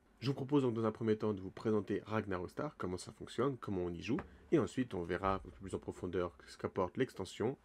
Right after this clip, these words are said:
au jeu de base. Donc on retrouve dans le plateau ici les dracars des différents joueurs, des îles pour représenter les lieux du jeu, et enfin les fans qui représentent les spectateurs que vont essayer d'obtenir les joueurs au cours de la partie.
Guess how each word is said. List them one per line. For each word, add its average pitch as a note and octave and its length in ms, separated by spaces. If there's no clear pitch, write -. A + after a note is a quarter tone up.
au G#2+ 80
jeu C3 100
de C#3+ 100
base. A2 200
Donc D#3 240
on A#2+ 60
retrouve A2+ 560
dans G2+ 100
le G#2+ 100
plateau A#2 440
ici G#2+ 260
les F#2 200
dracars G#2 420
des G2+ 140
différents F2 460
joueurs, E3+ 360
des C#3+ 360
îles A2+ 220
pour C3 200
représenter G#2+ 600
les D3+ 240
lieux B2 160
du E2+ 140
jeu, G2 220
et C3+ 120
enfin G#2+ 360
les A#2+ 240
fans A#2 400
qui - 140
représentent G2 560
les - 80
spectateurs G#2+ 520
que G#2+ 80
vont F2+ 200
essayer G2 360
d'obtenir F2+ 600
les E2+ 400
joueurs G#2 460
au G2 60
cours D3 180
de G2 80
la A2 80
partie. - 400